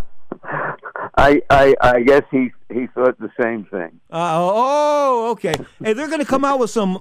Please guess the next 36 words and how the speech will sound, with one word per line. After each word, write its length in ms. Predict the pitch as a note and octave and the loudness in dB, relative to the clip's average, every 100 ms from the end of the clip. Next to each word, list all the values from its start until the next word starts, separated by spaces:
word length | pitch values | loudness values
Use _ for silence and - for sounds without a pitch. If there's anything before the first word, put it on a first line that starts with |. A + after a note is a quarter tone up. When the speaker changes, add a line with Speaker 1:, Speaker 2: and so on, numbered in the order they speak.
| - | -10
Speaker 2:
a 120 | D3 | -10
special, 560 | D3 - B3+ - D#3+ D#3 _ _ _ _ | -10 -4 -4 -4 -10 -10 _ _ _ _
uh, 180 | C3+ D#3 | -10 -6
movie 320 | D#3 A#3+ B3+ | -4 -6 -6
special, 420 | G3 - D3 - | -10 -8 -8 -8
The 100 | C#3 | -12
City 280 | C3 A#3 A3 | -12 -12 -8
of 120 | G3 | -6
Ali. 340 | E3+ E3+ F3 F3 | -4 -4 -4 -4
Have 120 | D3 | -4
you 60 | D#3+ | -6
heard 140 | G#3+ | -6
about 220 | G3+ G#3 | -6 -6
this 180 | G3+ G3 | -6 -8
at 80 | G3+ | -6
all? 260 | G3 G3 _ _ _ _ _ _ _ _ _ _ | -6 -8 _ _ _ _ _ _ _ _ _ _
Speaker 1:
No. 440 | A2 G2+ F#2+ A2+ - - | 0 2 4 2 0 -6
Speaker 2:
Uh, 80 | - | -6
neither 260 | G3+ A3 G3 | -4 -2 -2
have 120 | B2+ | -4
I. 360 | C3+ C#3+ C3+ B2 G2+ | -4 -4 -6 -8 -12
I 220 | F3+ F3 E3+ | -10 -8 -8
just 140 | E3+ | -8
got 160 | F#3 D#3 | -8 -8
a, 160 | D3 | -8
a, 360 | C3+ C#3 C3 B2 | -8 -10 -10 -14
a 40 | C3 | -12
email 340 | D#3+ D#3 C#3+ | -10 -6 -8
from 240 | C3+ D3 | -8 -10
it 60 | C#3+ | -10
from 220 | - B2+ | -10 -12
Vive 280 | A2+ D3+ D3+ | -8 -8 -8
T 160 | C#3+ D3 | -12 -10
V 140 | C#3+ | -10
Network. 300 | C3 B2+ A#2+ | -10 -10 -12
Daniela, 520 | A2+ B2 C#3 C#3 C3 | -10 -8 -8 -8 -10